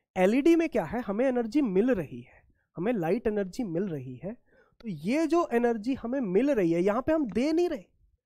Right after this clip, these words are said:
ये दे नहीं रहे, ये हमारे हाथ में नहीं है, ये हमें मिल रही है।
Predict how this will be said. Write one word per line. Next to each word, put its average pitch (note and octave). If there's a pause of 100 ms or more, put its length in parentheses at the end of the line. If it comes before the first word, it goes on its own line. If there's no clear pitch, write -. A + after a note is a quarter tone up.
(380)
ये C4
दे C4+
नहीं E4
रहे, C4
ये G#3+
हमारे B3
हाथ C#4
में D#4
नहीं D#4
है, A#3
ये B3+
हमें D#4+
मिल D#4+
रही G3
है। B2+